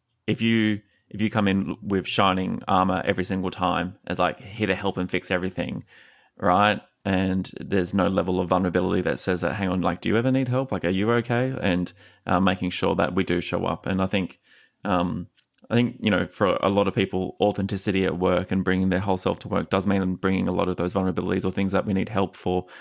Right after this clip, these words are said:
which aren't necessarily about our competence, but it's about other areas. And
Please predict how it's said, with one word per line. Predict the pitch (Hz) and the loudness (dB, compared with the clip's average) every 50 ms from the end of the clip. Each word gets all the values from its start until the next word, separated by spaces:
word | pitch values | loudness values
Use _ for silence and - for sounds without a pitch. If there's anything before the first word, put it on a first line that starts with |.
| - - - | -20 -12 -8
which | - - | -2 2
aren't | 104 113 110 | 2 2 2
necessarily | 90 98 - 104 - 104 98 95 95 | 2 0 -2 0 2 2 2 4 2
about | 92 87 95 90 | 2 2 2 2
our | 90 90 | 0 0
competence, | - - 113 107 - 104 90 85 80 80 - | 0 0 0 2 2 0 0 0 -2 -2 -4
but | - 87 | -4 -4
it's | 85 - | -4 -2
about | 87 87 85 - - | -2 -2 -2 -2 0
other | - 98 92 90 82 82 - - | 0 0 0 0 -2 -4 -6 -4
areas. | - 98 92 95 92 92 90 87 - 80 - - - | -2 0 2 2 2 0 0 -2 -4 -6 -8 -10 -8
And | - 107 95 92 87 - | -6 -4 -2 -2 -4 -6